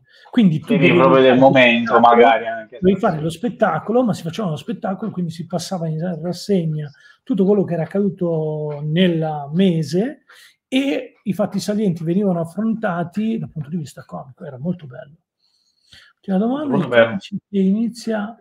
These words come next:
Speaker 1: ora. Il loro
Speaker 2: Percorso deve essere
Speaker 1: percorso,
Speaker 2: consigliato
Speaker 1: grazie dei
Speaker 2: come
Speaker 1: consigli
Speaker 2: affrontare il loro
Speaker 1: su
Speaker 2: percorso.
Speaker 1: come affrontare il loro percorso. Grazie e buona serata a tutti. Caro Fabio, allora, non c'è una maniera, eh, che sia univoca, ci sono tanti tentativi.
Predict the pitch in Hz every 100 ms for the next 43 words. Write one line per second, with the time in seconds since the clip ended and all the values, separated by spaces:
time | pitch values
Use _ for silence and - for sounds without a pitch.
0 | _ 190 175 151 147 143 - 175 190 214
1 | 156 139 135 135 220 - 180 170 202 196
2 | 196 175 196 196 180 - 247 240 220 -
3 | - - _ - 185 - 214 208 - 190
4 | 180 196 208 185 190 - _ 196 185 180
5 | 180 170 160 160 - 147 131 - 147 190
6 | 233 190 247 214 156 156 147 180 151 135
7 | 160 _ _ _ _ _ _ _ _ _
8 | _ - 240 208 - 170 139 143 147 -
9 | 196 170 143 139 - _ _ 185 226 220
10 | 220 165 160 156 156 156 156 151 147 147
11 | 147 147 135 - _ _ _ _ - 160
12 | 147 147 160 151 156 151 156 156 - -
13 | 180 208 175 160 - 180 156 143 139 139
14 | 127 131 165 - 196 180 180 - 208 208
15 | 190 208 190 190 170 175 170 - 147 135
16 | 143